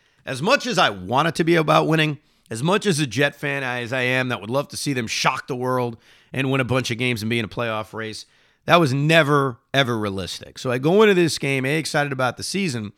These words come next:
but B, trying to keep my expectations in check. And I will admit this. The first <laughs> half of the game depressed me in a major, major way. Number one,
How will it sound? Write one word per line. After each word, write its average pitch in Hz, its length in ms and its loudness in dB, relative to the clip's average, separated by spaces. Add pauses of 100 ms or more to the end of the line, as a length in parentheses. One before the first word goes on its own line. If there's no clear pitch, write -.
(280)
but 120 180 -4
B, 165 220 4
trying 160 380 -2
to 131 80 -12
keep 151 220 -4
my 127 200 -2
expectations 107 840 -6
in 85 100 -14
check. - 360 -16 (540)
And 135 140 -2
I 147 60 4
will 196 220 8
admit 160 320 4
this. - 380 -10 (720)
The 117 80 -8
first - 460 2
<laughs> - 0 -
half 190 340 2
of 190 60 -4
the 165 80 -4
game 156 360 2
depressed 156 580 -4
me 113 320 -4 (360)
in 156 180 0
a 135 160 -2
major, 143 560 0
major 117 400 -4
way. 69 260 -10 (600)
Number 214 380 8
one, 127 580 2